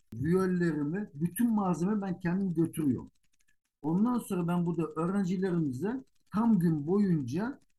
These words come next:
uygulamalı. Ama önce toprağı nasıl karıştırılır, oranlar nasıl karıştırılır,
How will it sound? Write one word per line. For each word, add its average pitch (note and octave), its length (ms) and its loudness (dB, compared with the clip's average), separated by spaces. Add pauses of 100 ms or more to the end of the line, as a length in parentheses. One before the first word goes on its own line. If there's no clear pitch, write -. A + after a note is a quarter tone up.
(220)
uygulamalı. F#3+ 960 2 (640)
Ama F3 480 -4
önce F3+ 640 -2 (100)
toprağı F#3 800 -4 (420)
nasıl G3 320 -4
karıştırılır, E3 840 -2 (160)
oranlar F3 560 0 (160)
nasıl B2+ 260 -8
karıştırılır, F#3 800 0